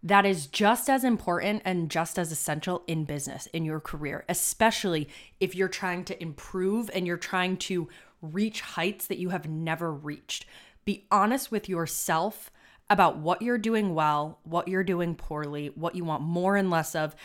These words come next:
and how these things feel. How would you rate it? Is this a five right now? Is this an eight? Are you killing it in this one area but completely falling short in another?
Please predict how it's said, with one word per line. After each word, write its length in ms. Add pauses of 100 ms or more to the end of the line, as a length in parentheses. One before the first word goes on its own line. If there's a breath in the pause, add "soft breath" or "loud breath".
(220 loud breath)
and 100
how 380
these 280
things 400
feel. 340 (220)
How 240
would 180
you 100
rate 220
it? 120
Is 100
this 180
a 20
five 520
right 160
now? 280
Is 140
this 180
an 140 (100)
eight? 300 (340 loud breath)
Are 60
you 160
killing 420
it 140
in 80
this 200
one 200
area 320
but 160
completely 420
falling 320
short 300
in 20
another? 380